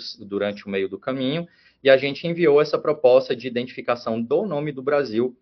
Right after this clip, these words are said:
é, já nessa conferência, pra utilizar, é, a possibilidade, né, de se ter a faixa dividida do I M T e do Wi-Fi.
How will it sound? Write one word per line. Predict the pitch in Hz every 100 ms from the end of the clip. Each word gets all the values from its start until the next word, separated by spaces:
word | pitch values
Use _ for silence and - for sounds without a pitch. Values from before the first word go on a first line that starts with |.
| _ _ -
é, | 113 113 110 117
já | 110 135 165
nessa | 147 147
conferência, | - 135 - 120 113 117
pra | - 113
utilizar, | 117 - 123 123 104 95 101 _ _ _ -
é, | 101 101 101 101 98 98 95 -
a |
possibilidade, | 107 127 127 117 120 110 104 123 107
né, | 98 101
de | 101 101
se | -
ter | 113 98 104 107 110
a | 101 98
faixa | - 101 101
dividida | 113 117 127 107 107 110
do | 110 104 110
I | 120
M | 117 117
T | 107 104 107
e | 104
do | 104 113
Wi-Fi. | 135 - 85